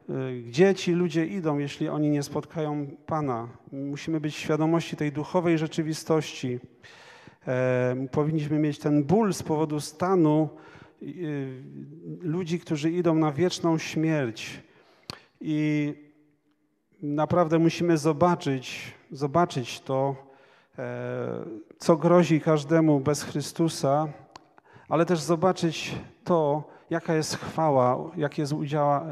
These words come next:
jaki, jaka jest, jaki jest udział wierzącego w chwale Bożej.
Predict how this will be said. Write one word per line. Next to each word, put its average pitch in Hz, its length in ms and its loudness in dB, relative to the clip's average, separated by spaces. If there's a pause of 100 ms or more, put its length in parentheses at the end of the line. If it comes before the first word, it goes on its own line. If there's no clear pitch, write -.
(160)
jaki, 151 440 -2
jaka 156 260 2
jest, 147 360 -2 (360)
jaki 143 180 2
jest - 240 0
udział 147 520 8 (140)
wierzącego 151 680 2
w - 100 -4
chwale 151 320 6
Bożej. 123 460 4